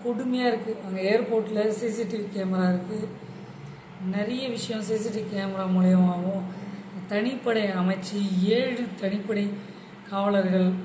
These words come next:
அமைச்சு, குழுப்படை அமைச்சு கண்டுபிடிச்சிருக்காங்க. அவங்க கண்டுபிடிக்கும் போது சந்திரசேகரன்றவங்க வந்து பாத்தீங்கன்னா தாக்கப்பட்டிருக்காரு. அவரை வந்து இந்த வெப்பன்ஸ் எல்லாம் தாக்கியிருக்காங்க. Then வந்து பாத்தீங்கன்னா அப்படி இருந்துமே வந்து அவங்க வந்து என்ன பண்ணியிருக்காங்கன்னா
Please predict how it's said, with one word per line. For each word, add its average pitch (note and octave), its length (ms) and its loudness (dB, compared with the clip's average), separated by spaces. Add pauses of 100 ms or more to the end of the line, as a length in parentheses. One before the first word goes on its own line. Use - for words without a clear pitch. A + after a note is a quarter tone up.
(220)
அமைச்சு, G3+ 460 -2 (180)
குழுப்படை G#3 460 0
அமைச்சு F#3 440 2 (520)
கண்டுபிடிச்சிருக்காங்க. F#3+ 800 0 (380)
அவங்க F#3+ 220 0 (120)
கண்டுபிடிக்கும் G3+ 500 0
போது G3+ 200 0 (400)
சந்திரசேகரன்றவங்க G#3 1300 2
வந்து F#3 180 2
பாத்தீங்கன்னா F#3+ 480 -4 (640)
தாக்கப்பட்டிருக்காரு. F#3+ 920 0 (680)
அவரை F#3 260 4
வந்து F#3+ 220 6
இந்த G3+ 140 -2
வெப்பன்ஸ் G3+ 440 -2
எல்லாம் F#3+ 220 0
தாக்கியிருக்காங்க. F#3 580 0 (680)
Then G3+ 180 2
வந்து G3+ 220 2 (120)
பாத்தீங்கன்னா G3+ 240 0
அப்படி F#3 280 0
இருந்துமே B3 580 2
வந்து A3 240 0
அவங்க G3 260 0
வந்து F#3 200 4
என்ன F#3 120 -2
பண்ணியிருக்காங்கன்னா F#3+ 680 -8